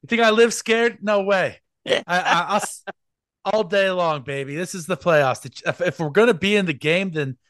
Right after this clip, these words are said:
Speaker 1: might as well act like we're the champs.
Speaker 2: Yeah, exactly. One thing I will say is, is if Tyreek Hill does score the first touchdown,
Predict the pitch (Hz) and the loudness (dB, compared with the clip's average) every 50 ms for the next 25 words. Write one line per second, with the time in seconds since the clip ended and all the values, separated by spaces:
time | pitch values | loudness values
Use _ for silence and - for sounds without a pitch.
0 | _ _ _ - 156 165 175 175 - 170 170 160 147 151 151 147 - 175 143 123 | _ _ _ 0 2 4 4 4 4 4 2 4 4 2 0 2 2 -2 0 2
1 | 151 147 127 117 - - 135 120 107 107 - - - - _ _ _ _ _ _ | 0 -2 -2 -4 -6 -6 -6 -6 -6 -8 -12 -14 -16 -16 _ _ _ _ _ _
2 | _ _ _ _ _ - 101 107 110 101 98 101 90 90 104 107 98 101 98 - | _ _ _ _ _ -2 2 2 2 2 2 0 -2 -2 -2 -2 -2 -4 -10 -12
3 | - - - _ - 175 165 - 175 165 147 139 143 139 131 - - 107 104 104 | -14 -20 -8 _ 0 0 0 0 -2 -2 -2 -2 -2 -4 -4 -4 -6 -6 -6 -6
4 | 104 101 - - - 139 131 123 - - - _ _ _ _ _ 185 196 185 - | -6 -8 -12 -8 -4 -4 -4 -4 -4 -8 -10 _ _ _ _ _ 0 0 0 -2
5 | - - - 175 165 156 151 143 123 - 143 135 123 110 123 120 - - - - | -12 -6 -2 0 2 2 2 0 -2 -2 -2 -2 -2 -2 -4 -4 -4 -4 -6 -2
6 | - 120 113 107 107 - - 110 104 - - - 104 - - - - 95 92 92 | -2 -2 -2 -2 -4 -4 -4 -4 -4 -4 -4 -6 -6 -6 -4 -4 -4 -4 -4 -4
7 | 87 | -8